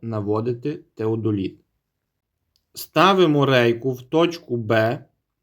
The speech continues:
тримаючи рівно. Наводимо теодоліт на значення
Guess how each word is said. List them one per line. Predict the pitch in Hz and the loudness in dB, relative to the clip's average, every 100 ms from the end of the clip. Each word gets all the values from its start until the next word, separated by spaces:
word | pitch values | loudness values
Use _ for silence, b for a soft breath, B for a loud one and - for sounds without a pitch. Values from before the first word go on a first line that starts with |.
| _ _ | _ _
тримаючи | - 135 131 120 123 135 131 147 143 - | 0 2 4 4 4 2 -2 -4 -6 -8
рівно. | 131 131 110 - - - _ _ _ _ _ _ _ _ _ | -4 -2 -2 -6 -14 -20 _ _ _ _ _ _ _ _ _
Наводимо | 127 139 165 147 135 127 139 147 - - _ | 2 2 4 2 2 2 0 0 -2 -8 _
теодоліт | 147 143 131 131 117 113 143 - _ | 2 2 2 2 2 0 -4 -8 _
на | 127 135 120 | -4 -2 0
значення | 117 120 113 110 135 156 180 | -2 -2 -4 -4 -4 -2 -4